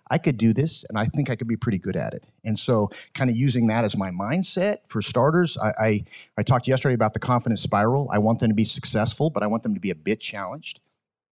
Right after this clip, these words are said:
And so that's what always we would look for. And I want them to have that white belt moment, that aha moment, we think, "Man, this is cool." You don't always get it, but when that's what you're working for, you're more likely to get it than if you just do your kind of, your rote intro. I think that's why it's so important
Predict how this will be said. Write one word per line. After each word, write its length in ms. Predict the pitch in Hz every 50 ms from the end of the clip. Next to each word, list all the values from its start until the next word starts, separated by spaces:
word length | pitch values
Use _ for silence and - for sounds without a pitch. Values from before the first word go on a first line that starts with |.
| _ _ - -
And 140 | 107 107 101
so 120 | - 113
that's 180 | 98 95 87 -
what 100 | 104 95
always 280 | 95 90 95 98 - 101
we 80 | 98
would 120 | 82 90 90
look 180 | 98 107 -
for. 200 | - 120 117 101 73
And 140 | 107 107
I 40 | 104
want 180 | 107 117 135 147
them 60 | 135
to 60 | 107 104
have 200 | 98 113 113 101
that 160 | 104 98 90
white 220 | 90 101 110 - -
belt 180 | 110 98 76
moment, 300 | 90 92 90 85 78 80 85
that 140 | 85 - -
aha 340 | 95 98 95 85 104 98 95
moment, 300 | 95 87 98 92 69 87
we 60 | 87
think, 160 | - - - -
"Man, 220 | - - - 92
this 200 | 92 - - -
is 100 | - -
cool." 320 | - - 185 - - - _ _ _ _ - - - _ -
You 80 | 113 113
don't 120 | 131 131
always 280 | 131 127 127 123 95 92
get 140 | 117 123 127
it, 160 | 135 127 -
but 100 | 117 113
when 140 | 104 107 107
that's 180 | 113 113 -
what 140 | - 123 - -
you're 80 | 95
working 240 | 95 117 123 - 139
for, 260 | 127 - 135 139 151 147
you're 120 | 120 104
more 140 | 104 101 98
likely 260 | 98 95 92 - 104
to 60 | 92 87
get 140 | 101 98
it 80 | 101 -
than 80 | - 101
if 120 | 101 -
you 80 | - -
just 200 | - - - -
do 80 | - -
your 200 | - 101 101 -
kind 200 | - - 107 95
of, 140 | 92 90
your 140 | 95 90 90
rote 200 | 82 98 95 95
intro. 360 | 98 104 104 - - 95 85 - - - - - -
I 80 | 127
think 140 | 123 170 185
that's 180 | 185 170 - -
why 80 | 175
it's 100 | 160 -
so 120 | - 160 143
important 520 | 127 120 - 165 180 180 131 117 110